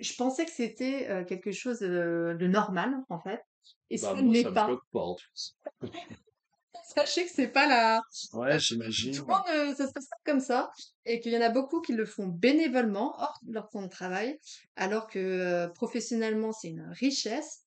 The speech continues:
Speaker 2: Ouais.
Speaker 1: Euh, alors le fait que c'est devenu, que ce soit devenu obligatoire là par, euh, l'évaluation de la Haute Autorité de Santé
Speaker 2: Bah,
Speaker 1: va peut-être changer les
Speaker 2: l'évaluation, euh,
Speaker 1: choses.
Speaker 2: pose beaucoup de questions sur le type.
Speaker 1: Mais, euh, mais en tout cas, le fait que ça soit
Speaker 2: Hmm.
Speaker 1: quelque chose,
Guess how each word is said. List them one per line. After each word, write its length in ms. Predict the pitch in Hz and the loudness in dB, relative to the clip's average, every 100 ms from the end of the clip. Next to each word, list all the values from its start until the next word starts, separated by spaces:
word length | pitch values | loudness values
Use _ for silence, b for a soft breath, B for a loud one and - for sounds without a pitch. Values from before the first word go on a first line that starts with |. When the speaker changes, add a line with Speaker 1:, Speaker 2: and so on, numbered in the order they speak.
| _ - | _ -12
Speaker 2:
Ouais. 200 | 214 104 180 | -10 -8 -6
Speaker 1:
Euh, 340 | 165 160 160 | -4 -4 -6
alors 200 | - 190 | -4 0
le 100 | 220 | 2
fait 240 | 233 - 285 | 2 0 0
que 80 | 277 | 0
c'est 220 | 226 - | -4 -4
devenu, 680 | 208 196 220 220 220 220 214 | -6 0 2 2 2 2 2
que 60 | 214 | -2
ce 60 | |
soit 100 | - | -6
devenu 240 | 196 202 214 | -4 0 0
obligatoire 500 | 202 208 196 214 208 | 0 -2 -2 -2 -4
là 120 | 170 | -6
par, 320 | 165 170 165 | -6 -6 -6
euh, 160 | 165 165 | -6 -2
l'évaluation 800 | 175 190 185 185 180 208 202 202 | 0 0 0 -2 -4 -8 -6 -6
de 100 | 170 | -4
la 120 | 170 | -4
Haute 120 | 180 | -4
Autorité 360 | 190 185 175 190 | -4 -4 -4 -4
de 80 | |
Santé 380 | - 190 180 220 | -4 -8 0 2
Speaker 2:
Bah, 80 | 190 | 2
Speaker 1:
va 80 | 185 | 0
peut-être 200 | 196 185 | -8 -6
changer 500 | - - - 226 185 | -6 -6 -2 -2 0
les 60 | 127 | -2
Speaker 2:
l'évaluation, 400 | 240 196 277 330 | 0 -2 0 2
euh, 100 | 339 | 2
Speaker 1:
choses. 260 | 247 196 - | 2 0 -2
Speaker 2:
pose 200 | 101 98 | -4 0
beaucoup 280 | 113 120 151 | 4 4 4
de 60 | |
questions 480 | - 147 139 - 190 | 0 -2 -2 -2 -2
sur 220 | 107 - | -2 -6
le 120 | 98 - | -10 -12
type. 180 | - - _ - | -16 -18 _ -4
Speaker 1:
Mais, 460 | 226 214 214 214 | 0 4 6 4
euh, 440 | 208 202 202 202 202 196 - | 2 0 -2 -6 -10 -14 -4
mais 100 | 220 | 0
en 80 | 226 | 0
tout 80 | 226 | 0
cas, 120 | 311 | 0
le 100 | 277 | 0
fait 160 | 247 302 | 0 -4
que 100 | 233 | -6
ça 140 | 226 | -6
soit 280 | 214 214 - - _ - | -6 -8 -10 -14 _ -12
Speaker 2:
Hmm. 220 | 113 98 | -10 -8
Speaker 1:
quelque 240 | - 113 233 | -8 -4 -4
chose, 200 | - | -4